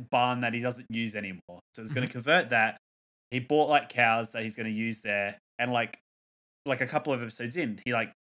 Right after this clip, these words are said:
Speaker 1: gets to, like, an agreement with a lot of the local farmers so that they all share, like, duties of supplying this restaurant and, like,
Speaker 2: Hmm.
Speaker 1: puts out for everyone else that are having hardship because of this. And then the last, the middle two episodes is literally just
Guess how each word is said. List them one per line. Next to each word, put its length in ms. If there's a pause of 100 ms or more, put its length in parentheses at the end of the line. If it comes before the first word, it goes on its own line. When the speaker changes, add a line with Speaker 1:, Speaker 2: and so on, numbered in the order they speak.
Speaker 1:
gets 200
to, 60
like, 200
an 80
agreement 420
with 100
a 40
lot 160
of 100
the 80
local 300
farmers 580 (420)
so 80
that 140
they 180
all 120
share, 460
like, 280
duties 520
of 240 (360)
supplying 540
this 240
restaurant 480
and, 140
like, 200
Speaker 2:
Hmm. 100 (440)
Speaker 1:
puts 260
out 200
for 60
everyone 280
else 160
that 160
are 60
having 180
hardship 480 (100)
because 220
of 80
this. 240 (560)
And 200
then 200
the 100
last, 400 (160)
the 60
middle 240
two 180
episodes 460
is 160
literally 360
just 280